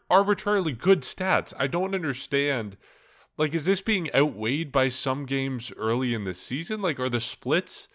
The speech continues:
unfavorable to the Blue Jays? Like, I, I can't wrap my head around how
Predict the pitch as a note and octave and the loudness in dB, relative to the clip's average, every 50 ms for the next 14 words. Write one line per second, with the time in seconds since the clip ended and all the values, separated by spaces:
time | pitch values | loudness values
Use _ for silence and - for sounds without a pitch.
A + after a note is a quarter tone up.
0 | _ _ _ _ _ _ _ _ _ - E3 E3+ F#3 F3 - - F#3 F3+ E3+ F#3+ | _ _ _ _ _ _ _ _ _ 0 0 0 0 -2 -2 -2 0 0 0 -2
1 | F3+ E3+ F#3+ F#3+ - F3 E3 E3 D#3 F3+ F#3+ D#3+ F#3+ F#3 D3+ F3 E3 C#3+ A#2+ C#3 | -2 0 0 -2 -2 -4 -8 -8 -6 -4 -2 -2 -2 -2 0 0 -2 -2 -2 -2
2 | D3 E3 D#3+ C3+ - _ _ _ _ _ - - - D#3+ D#3 - - G#3 A3 G#3 | -2 -2 -4 -6 -8 _ _ _ _ _ -12 -6 -4 -4 -4 -2 0 2 2 2
3 | E3+ D#3 D3+ D#3+ D#3+ D#3+ D3+ C#3+ C3 C3 D3+ D3 C#3+ C3 A#2 A2+ A2+ A2 G#2+ - | 2 2 0 2 2 2 2 0 2 2 0 2 2 2 0 0 0 -2 -6 -8
4 | A#2 G#2+ A2+ A2+ A2 A2 G#2 - | -10 -6 -2 0 0 0 0 -2